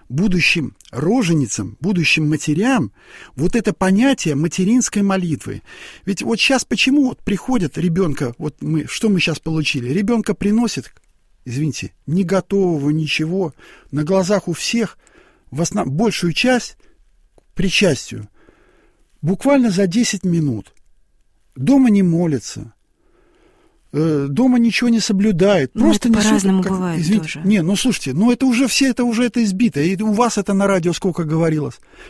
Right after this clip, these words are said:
Speaker 1: Я это вижу, с-, сколько. Детей, не в-, может быть, не всех, конечно, но м-, много несут детей неподготовленных, которые, м-, матери за них не молятся. А тогда было,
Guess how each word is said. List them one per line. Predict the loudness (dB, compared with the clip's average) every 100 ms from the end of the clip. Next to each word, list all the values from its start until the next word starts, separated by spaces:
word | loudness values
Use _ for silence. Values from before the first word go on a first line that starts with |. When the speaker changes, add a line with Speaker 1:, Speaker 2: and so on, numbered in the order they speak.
| -2
Speaker 1:
Я | 4 4
это | 4 2
вижу, | 2 0 -2
с-, | -6 -6
сколько. | -4 -2 -2 -6 -12 -20 -8
Детей, | 0 0 4 2
не | 4 2
в-, | 2 -2
может | 0 2 2
быть, | 2
не | 2
всех, | 2 2 2 2
конечно, | 2 2 0 -6 -12 -6 2
но | 4
м-, | 4 2 4
много | 6 6 6 0 -2
несут | -2 0 0 0
детей | -2 0 0
неподготовленных, | 0 0 0 0 2 0 0 -4 -8 -16 -20 -20 -14 -4
которые, | -2 0 0
м-, | 2 2
матери | 4 2 2 2
за | 2 2
них | 0 2
не | 2
молятся. | 2 0 -2 -4
А | -2
тогда | 0 2 2
было, | 2 2 0